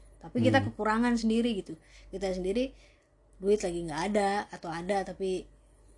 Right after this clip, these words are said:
Speaker 1: pas-pasan gitu buat
Speaker 2: Iya.
Speaker 1: ini,
Speaker 2: Hmm.
Speaker 1: napas bengek-bengek lah. Maksudnya kita
Speaker 2: Hmm.
Speaker 1: aja tuh ngetatin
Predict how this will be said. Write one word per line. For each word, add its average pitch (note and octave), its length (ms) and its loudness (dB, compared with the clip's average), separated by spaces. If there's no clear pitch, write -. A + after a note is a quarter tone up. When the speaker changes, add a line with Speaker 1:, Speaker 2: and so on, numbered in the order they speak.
Speaker 1:
pas-pasan F#3+ 800 -2
gitu E3+ 200 -6
buat D#3+ 200 0
Speaker 2:
Iya. G2 240 2
Speaker 1:
ini, F#3+ 320 -4
Speaker 2:
Hmm. F#2 100 -4
Speaker 1:
napas F#2+ 380 -6
bengek-bengek G3 760 -6
lah. G#3+ 220 -6
Maksudnya F#3+ 400 -8
kita A2 300 0
Speaker 2:
Hmm. G2+ 80 -2
Speaker 1:
aja G3+ 140 -2
tuh A#3+ 120 -6
ngetatin G3 480 -6